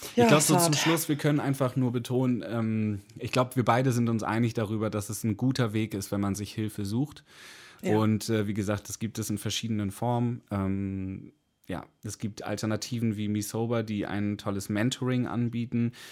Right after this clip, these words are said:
Speaker 1: Ähm, es gibt vielleicht dann auch die Formen der, ähm, in Anführungsstrichen Eigentherapie mit den Büchern, die wir genannt haben. Das kann man
Speaker 2: Mhm.
Speaker 1: probieren und mal gucken, wie weit man da kommt.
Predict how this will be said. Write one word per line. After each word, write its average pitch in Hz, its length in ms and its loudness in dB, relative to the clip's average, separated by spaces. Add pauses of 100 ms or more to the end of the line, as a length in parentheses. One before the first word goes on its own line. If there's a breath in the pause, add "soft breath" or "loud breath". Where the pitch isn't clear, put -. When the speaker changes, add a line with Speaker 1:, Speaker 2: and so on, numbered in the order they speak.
(140 loud breath)
Speaker 1:
Ähm, 101 420 2
es - 160 -6
gibt 107 200 -4
vielleicht 104 360 -2
dann 107 80 0
auch 104 120 -2
die - 120 -8
Formen 107 500 -2
der, 101 420 0 (160)
ähm, 95 420 0 (500 loud breath)
in 101 160 0
Anführungsstrichen 107 560 0
Eigentherapie 113 680 0
mit 110 160 -2
den 101 100 0
Büchern, 117 320 -2
die 120 100 -2
wir 120 100 -2
genannt 113 340 0
haben. 117 240 0
Das 104 100 -4
kann 113 160 0
man 113 120 2
Speaker 2:
Mhm. - 20 -10
Speaker 1:
probieren 123 640 2
und 113 160 -2
mal 110 120 2
gucken, 117 320 -2
wie 107 140 0
weit 107 240 0
man 107 160 0
da 104 140 -2
kommt. 113 480 -2